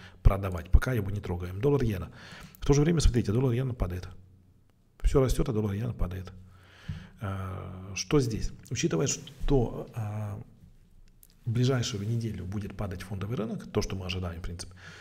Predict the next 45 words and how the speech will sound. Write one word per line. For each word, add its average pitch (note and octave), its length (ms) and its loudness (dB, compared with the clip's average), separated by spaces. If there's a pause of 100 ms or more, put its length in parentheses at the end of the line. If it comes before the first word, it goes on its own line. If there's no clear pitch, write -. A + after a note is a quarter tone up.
(280)
то D#3 100 0
в C#3+ 40 -2
таком B2 160 -2
случае A#2+ 300 -2
иену A2 180 0
тоже F#2 200 -2
лучше F#2 240 -4
не G2+ 80 -6
трогать, D3+ 360 -2
иена, G#2 160 -2
скорее G2 240 -4
всего, B2+ 220 -2
пойдёт G#2+ 320 0
дальше G#2 320 -4
на G2+ 160 -4
продолжение F#2+ 640 -2 (140)
вниз. G#2+ 340 -4
То - 100 -6
есть - 480 -10
здесь G#2+ 600 -2
я B2 100 0
пока A#2+ 240 -4
не B2 180 0
вижу, A2+ 220 2
во-первых, F#2 400 -6
ни F2+ 60 -14
сигналов D3+ 480 -2
на G#2 60 -4
продажу, F2+ 360 -6 (340)
во-вторых, G#2+ 520 -2
мы G#2+ 200 -2
заходимся G#2 480 -6
в G2 60 -6
такой - 180 -4
зоне, F#2 240 -4
где F#2 140 -6
лучше F#2 240 -8
не G2 80 -8
покупать F2+ 500 -4
и - 20 -10
не F2 100 -10
продавать, B2 420 -4
поэтому F#2 300 -6
лучше G#2+ 260 -8
дождёмся. F2 680 -6